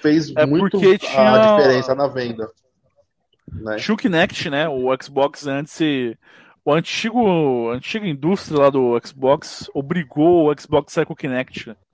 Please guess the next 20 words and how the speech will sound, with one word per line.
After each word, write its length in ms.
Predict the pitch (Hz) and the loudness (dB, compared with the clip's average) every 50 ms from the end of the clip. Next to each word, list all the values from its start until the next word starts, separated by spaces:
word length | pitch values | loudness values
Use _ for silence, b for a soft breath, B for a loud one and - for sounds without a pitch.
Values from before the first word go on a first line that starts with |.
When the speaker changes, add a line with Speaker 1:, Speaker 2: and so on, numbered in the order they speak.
| b b b b b b b b b _ | b b b b b b b b b _
Speaker 2:
Aí 240 | - 117 120 123 127 | 0 2 4 4 4
ele 100 | 127 135 | 2 0
encarecia 520 | - 156 139 147 143 - - - - 156 | 2 2 2 2 2 0 -2 -2 -2 -2
Speaker 1:
É. 40 | 147 | -2
Speaker 2:
cem 240 | - - 175 175 165 | -2 -6 -8 -6 -2
dólares, 360 | 143 131 127 123 123 120 113 | 0 2 2 2 0 -2 -6
aí 60 | 117 | -8
por 140 | 110 - 139 | -8 -6 -8
isso 120 | 139 - | -10 -4
foi 120 | - - 165 | 0 0 0
a 40 | 147 | 0
diferença. 680 | - - - 180 147 127 120 113 - - 113 107 110 - _ _ B B B B B B B B B B - | 0 0 -2 0 0 -2 -4 -8 -8 -8 -8 -10 -10 -14 _ _ B B B B B B B B B B 0
Mas 200 | - 131 139 160 | 0 2 4 4
agora 340 | 151 143 147 156 190 208 214 | 2 4 6 6 8 8 8
ela 160 | 202 196 180 | 8 6 6
vai 140 | 185 190 170 | 4 2 0
ter 240 | - 196 196 202 | 0 0 0 2
o 100 | 202 196 | 0 0
Series 480 | 185 - - - 220 220 226 175 131 - | -2 -6 -6 -4 -2 0 0 -2 0 2
S, 640 | 165 175 180 170 - - - - 131 120 110 107 | 2 4 4 2 0 -4 -10 -10 -10 -10 -10 -12